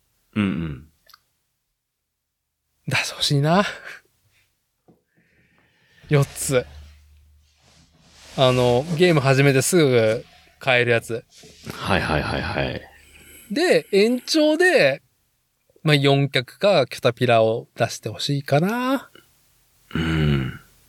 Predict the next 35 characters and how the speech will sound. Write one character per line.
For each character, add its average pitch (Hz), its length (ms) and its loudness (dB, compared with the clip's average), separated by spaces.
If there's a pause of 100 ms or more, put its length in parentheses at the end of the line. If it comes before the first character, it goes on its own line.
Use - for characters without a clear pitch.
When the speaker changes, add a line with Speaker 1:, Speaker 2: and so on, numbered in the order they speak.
(4000)
Speaker 2:
い 143 40 0
や、 135 200 2
サ 226 280 2
ー 370 60 2
テ - 160 0
ィ 359 40 4
ー 349 60 0
ミ 339 100 4
ニ 330 60 4
ッ 330 40 0
ツ - 140 -2
ミ 311 100 4
ッ - 20 6
シ - 180 0
ョ 185 60 4
ン 147 60 2
ズ 123 80 -6
で 117 100 0
組 143 220 2
み 151 60 6
合 151 40 4
わ 151 80 4
せ - 60 -6
て - 80 -2
遊 110 200 -2
ぶ 120 140 0
ん - 20 -2
だ 107 60 -2
っ 98 40 -8
た 110 100 -6
ら 107 40 -2
や 110 40 -2
っ - 40 -14
ぱ 110 280 0
ね、 123 500 2